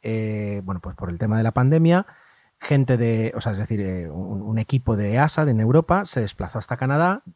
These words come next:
eh, Boeing llevó el avión a Vancouver y han estado haciendo también sus vuelos de certificación. Ahora la gente de Boeing se iba a Londres para revisar en simuladores todo el plan de formación y revisar todo lo que no se hizo en vuelo, revisarlo en, en simuladores.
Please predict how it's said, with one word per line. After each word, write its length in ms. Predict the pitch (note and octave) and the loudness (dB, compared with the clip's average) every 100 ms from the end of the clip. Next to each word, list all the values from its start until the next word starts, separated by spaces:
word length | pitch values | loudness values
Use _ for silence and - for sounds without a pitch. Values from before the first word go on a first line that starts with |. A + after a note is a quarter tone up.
| _ | _
eh, 180 | A2+ G#2 | -8 -4
Boeing 260 | G2+ B2 A#2+ | 0 2 2
llevó 180 | A#2+ | 2
el 60 | A#2+ | 2
avión 160 | G2+ G#2 | 2 2
a 60 | |
Vancouver 540 | B2 C#3+ F#3+ G3 G#3+ - | 2 4 4 4 2 -2
y 100 | B2 | -4
han 80 | A#2 | -2
estado 260 | B2 B2+ B2 | -2 -2 -2
haciendo 300 | C3 B2+ C#3+ | -2 -2 -2
también 320 | G#2 A#2+ C#3+ _ _ _ | -2 -2 -4 _ _ _
sus 220 | - A2+ | -4 -2
vuelos 240 | G#2+ A#2 | 0 0
de 80 | F#2 | -2
certificación. 680 | - F#2+ - - - D#2 C#2 - _ _ _ _ - | -8 -12 -16 -18 -18 -18 -18 -20 _ _ _ _ -12
Ahora 300 | C#3 C3+ D3+ | -2 2 4
la 100 | C#3+ | 2
gente 220 | - C3+ | 0 0
de 80 | C3 | 2
Boeing 320 | C3+ D3+ A#2+ | 4 2 0
se 180 | - F2 | -6 -12
iba 180 | F2+ G2+ | -6 0
a 40 | |
Londres 540 | D3 F#3+ G#3 B3+ - _ _ _ _ _ _ | 4 4 4 0 -10 _ _ _ _ _ _
para 240 | - F3+ D#3+ | 0 0 2
revisar 420 | D3+ B2+ A#2+ D3+ | 0 0 0 0
en 120 | C3+ | 0
simuladores 720 | B2+ B2+ A#2+ B2 C3+ D3+ E3+ | -2 -2 0 2 2 0 -2
todo 200 | - A#2 | -2 0
el 80 | A#2+ | 0
plan 180 | A2+ A#2+ | 0 0
de 60 | B2 | 0
formación 580 | C#3 D3+ D3 F3+ G3 - | 2 0 0 -2 -2 -6
y 100 | B2 | -10
revisar 400 | A2 G#2+ - A#2+ | -8 -10 -10 -10
todo 260 | - B2 | -6 -4
lo 100 | B2 | -4
que 80 | A2+ | -6
no 80 | A#2 | -12
se 100 | A#2 | -12
hizo 140 | G#2+ | -10
en 100 | C3 | -6
vuelo, 280 | C3+ D3 D#3+ - _ _ _ | -2 -2 -2 -8 _ _ _
revisarlo 520 | A2+ A2 G#2+ A2 A2 | -6 -6 -4 -4 -4
en, 100 | G#2 | -4
en 120 | - G2+ | -6 -6
simuladores. 720 | G#2 D#2+ C#2+ A1+ - - | -4 -4 -6 -12 -18 -20